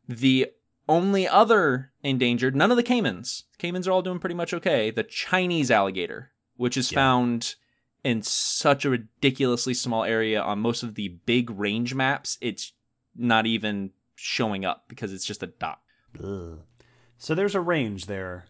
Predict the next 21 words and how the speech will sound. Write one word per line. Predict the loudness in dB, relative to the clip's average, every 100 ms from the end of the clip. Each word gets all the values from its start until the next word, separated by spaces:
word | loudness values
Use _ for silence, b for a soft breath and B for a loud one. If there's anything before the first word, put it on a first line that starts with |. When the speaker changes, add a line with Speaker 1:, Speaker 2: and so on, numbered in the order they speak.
| -12
Speaker 1:
Yeah. | -4 -2 -2 -4 -10 -16 _
Speaker 2:
Some | -6 -2
are | -2
doing | -2 -2 0
okay, | 0 -2 -2
some | -2 -4 -2
not | -4 -4
so | -6
much. | -6 -6 -10 -16 -8
Speaker 1:
Now, | 2 4
the | 4
nice | 2 0 0
thing | -4
with | -4 -2
crocodilians | -2 0 -2 0 -2 -2
is, | 0 0 -2 -10 _
in | 0 4
those | 6 4
cases, | 2 0 0 -4 -4 -6
the | 2 4
Nile, | 6 4 4 2 0